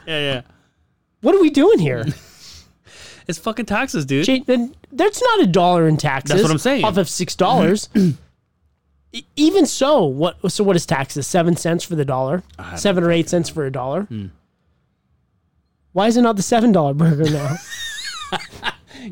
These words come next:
Speaker 1: 'Cause then they'll charge you eight. <laughs> Dude,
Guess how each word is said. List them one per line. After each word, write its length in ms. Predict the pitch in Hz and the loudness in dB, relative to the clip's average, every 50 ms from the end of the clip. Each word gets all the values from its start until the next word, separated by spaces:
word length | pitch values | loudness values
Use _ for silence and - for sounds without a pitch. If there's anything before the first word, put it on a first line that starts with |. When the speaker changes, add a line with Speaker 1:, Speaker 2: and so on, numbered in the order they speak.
| - - | -12 -8
Speaker 1:
'Cause 120 | 170 156 | -6 -4
then 100 | 165 160 | -2 -2
they'll 120 | 165 165 151 | -2 -2 -2
charge 280 | - 175 160 151 156 - | 0 -2 -2 -2 -4 -8
you 60 | - | -8
eight. 280 | 196 214 214 - - _ - | -6 -6 -6 -8 -8 _ -6
<laughs> 1900 | 220 - - - - - - - - - 415 - - 392 - - 302 - - - - - - - - - - - - - - - - - 311 - - | -6 -6 -6 -8 -8 -6 -6 -6 -4 -6 -4 -4 -4 -4 -2 -2 -2 -2 -2 -4 -4 -4 -4 -6 -4 -4 -4 -6 -4 -4 -6 -6 -4 -6 -8 -4 -2
Dude, 180 | 208 226 226 | 0 0 0